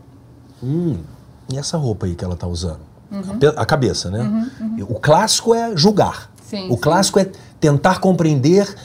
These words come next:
Speaker 1: é, de uma forma mais superficial e f-, montar uma opinião.
Speaker 2: Sim,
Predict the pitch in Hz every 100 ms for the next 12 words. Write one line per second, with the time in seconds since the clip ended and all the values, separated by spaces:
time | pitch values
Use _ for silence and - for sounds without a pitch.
0 | - - - 135 135 127 117 135 127 -
1 | 120 123 120 156 - 151 - - 123 135
2 | 185 196 - - 220 202 - - - -
3 | 202 196 196 214 196 - 185 196 196 196
4 | 196 185 165 170 170 190 180 123 87 -
5 | - - 180